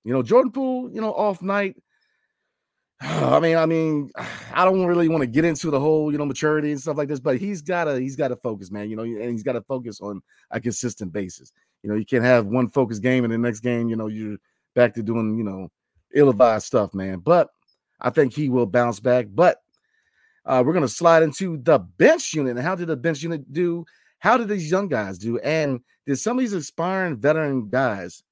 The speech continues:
boost your trade value? But before we get on the bench, tonight's episode is brought to you by FanDuel. As the weather gets colder, the N F L offers stay hot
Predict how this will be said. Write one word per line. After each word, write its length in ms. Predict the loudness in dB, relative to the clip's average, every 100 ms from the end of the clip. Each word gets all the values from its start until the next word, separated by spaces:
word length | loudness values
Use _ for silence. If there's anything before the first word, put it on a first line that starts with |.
| _ -2
boost 260 | 0 0 -4
your 100 | -8
trade 300 | -4 -4 -6
value? 300 | -10 -12 -16 _ _ _
But 280 | -2 -2 -2 -10
before 300 | -6 -2 0
we 80 |
get 140 | 0 0
on 160 | 0
the 60 | 0
bench, 360 | 0 -2 -4 -12 _ _
tonight's 280 | -2 -2 -2
episode 480 | -6 -4 -2 -2 -2
is 140 | -6
brought 340 | -2 -2 -2 _
to 100 | -10
you 240 | -10 -10
by 280 | -8 -6 -6 _ _ _ _ _ -2
FanDuel. 500 | 0 0 -4 -10 -14 _ _ _ -2
As 140 | -2 0
the 60 |
weather 240 | 2 2 2
gets 200 | -2 -2
colder, 380 | 0 0 -4 _ _ _ _ _ _ _
the 120 | -2 0
N 80 |
F 140 | 2 2
L 80 | 2
offers 460 | 2 -2 -8 -18 _ _ _ _ _ _
stay 360 | -8 4 6 6
hot 340 | 2 0 -2